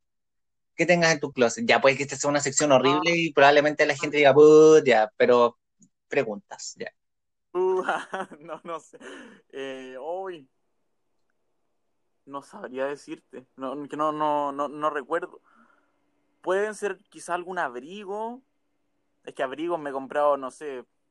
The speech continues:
Speaker 2: de ciento veinte lucas a abrigos de dos lucas en la feria. Y
Speaker 1: Te digo, abrigos,
Speaker 2: igual,
Speaker 1: a ver,
Speaker 2: más chico.
Speaker 1: un abrigo de cien, a ver, co-, a ver si entendí bien. Un abrigo de ciento veinte lucas, que como costo real retail,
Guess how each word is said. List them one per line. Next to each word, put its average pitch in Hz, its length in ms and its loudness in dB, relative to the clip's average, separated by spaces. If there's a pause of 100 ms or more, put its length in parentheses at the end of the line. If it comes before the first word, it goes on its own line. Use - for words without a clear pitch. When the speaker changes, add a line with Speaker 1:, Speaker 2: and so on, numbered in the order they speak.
(680)
Speaker 2:
de 123 220 -14
ciento 135 340 -10
veinte 170 280 -8
lucas 220 320 -6
a 185 360 0
abrigos 156 360 -12
de 139 480 -16 (1000)
dos 185 220 -10
lucas 214 340 -14 (120)
en 180 80 -18
la 190 100 -8
feria. 277 340 -16 (260)
Y 131 100 -18
Speaker 1:
Te 135 80 2
digo, 143 260 -2
abrigos, 139 420 4
Speaker 2:
igual, 156 120 4
Speaker 1:
a 139 40 4
ver, 131 160 4
Speaker 2:
más - 140 -14
chico. - 280 -20 (180)
Speaker 1:
un 156 180 4
abrigo 185 420 4
de 214 80 4
cien, 175 220 2
a 123 40 0
ver, 120 200 0
co-, 110 160 -2
a 120 60 6
ver 135 80 4
si 170 120 -6
entendí 170 260 -2
bien. 120 240 -2
Un 151 160 -2
abrigo 175 560 0
de 131 100 -2
ciento 160 360 -2
veinte 190 320 0
lucas, 165 600 0
que 127 220 -2
como 123 300 0
costo 139 420 2
real 135 500 2
retail, 170 600 0